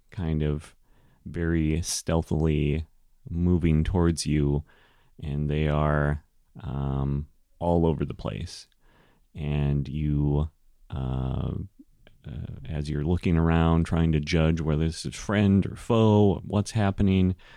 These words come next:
um, suddenly kind of from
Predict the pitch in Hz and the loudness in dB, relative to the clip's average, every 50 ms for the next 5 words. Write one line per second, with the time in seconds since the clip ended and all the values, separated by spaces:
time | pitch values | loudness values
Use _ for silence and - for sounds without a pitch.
0 | - - - - - - - 80 80 80 80 80 82 82 82 80 82 - - - | -20 -20 -20 -20 -18 -12 -8 -4 -2 0 0 0 0 0 0 -2 -4 -6 -10 -14
1 | - 135 - - 110 101 98 92 90 87 85 85 82 82 87 - _ - 104 92 | -14 -10 -4 0 2 4 4 6 6 6 4 4 4 2 -2 -6 _ -2 0 2
2 | 87 87 85 - 92 85 85 85 82 | 2 2 0 0 2 2 2 2 0